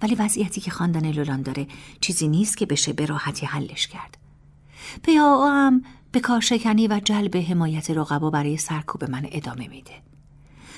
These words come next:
پای دشمن خارجی هم وسطه. کسانی از بیرون خاندان کمکش می‌کنن.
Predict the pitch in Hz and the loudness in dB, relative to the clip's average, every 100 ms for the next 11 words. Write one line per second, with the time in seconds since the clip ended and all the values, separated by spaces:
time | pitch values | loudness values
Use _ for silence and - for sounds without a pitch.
0 | - - - 254 254 254 247 - 233 226 | -20 -20 -4 2 2 2 0 2 2 0
1 | - 233 240 233 254 233 233 214 - - | 0 -2 -2 2 2 2 0 -2 -6 -6
2 | 147 - - - - - 202 208 190 170 | -10 -12 -20 -20 -14 0 2 4 4 2
3 | 170 - 180 165 151 - 160 143 143 143 | 0 0 0 0 -2 -2 -4 -2 -4 -6
4 | - - - 165 131 - 143 - - - | -10 -14 -6 -6 -6 -6 -4 -4 -6 -14
5 | - | -14